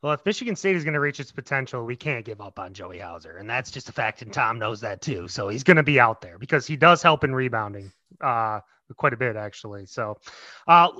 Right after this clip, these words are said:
let's look ahead briefly here. We're, we got a little bit of a long show, but like I said, it was jam-packed. Another marquee game on Wednesday, the A C C Big Ten Challenge,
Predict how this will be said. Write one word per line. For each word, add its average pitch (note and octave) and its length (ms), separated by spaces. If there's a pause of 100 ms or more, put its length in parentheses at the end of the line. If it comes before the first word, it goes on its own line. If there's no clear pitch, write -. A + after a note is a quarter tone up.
(140)
let's A3+ 240
look B3+ 140
ahead G#3 260
briefly G3 400
here. F#3+ 240
We're, D#3+ 160
we D3 160
got D#3 140
a D3 40
little D3 240
bit C#3 120
of C#3 60
a - 20
long C#3+ 240
show, C#3+ 240
but B2+ 60
like C3 120
I A#2+ 60
said, B2 160
it A#2 40
was A2+ 140
jam-packed. B2 720 (260)
Another D3+ 300
marquee E3 400
game D3+ 320
on C#3 140
Wednesday, D3 420
the C3+ 220
A C#3 40
C C#3 140
C C#3+ 180
Big C3 220
Ten B2 240
Challenge, F3 580